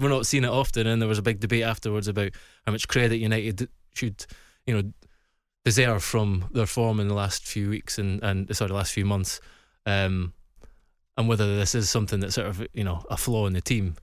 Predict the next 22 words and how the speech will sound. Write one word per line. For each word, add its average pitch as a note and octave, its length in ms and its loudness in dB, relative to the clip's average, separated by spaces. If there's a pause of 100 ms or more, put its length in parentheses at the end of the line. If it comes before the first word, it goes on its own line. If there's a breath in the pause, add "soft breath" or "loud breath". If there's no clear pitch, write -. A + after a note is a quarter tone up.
(460 soft breath)
It's, - 240 -6 (260)
it's G2+ 160 -8
clear C#3 220 -2
that G#2 160 -2
they G#2 100 2
have, G#2+ 500 0
they, G#2 280 -2
they A2+ 140 -4
still B2+ 220 0
don't A2+ 160 0
really G#2+ 140 0
have G2+ 160 0
that G2+ 180 -4
resolve G#2 360 0
to - 80 -8
be G#2+ 80 0
able G2 160 2
to, - 140 -2
if G2 220 -2
they A2 60 -2
go A2+ 160 0
behind, G2+ 500 0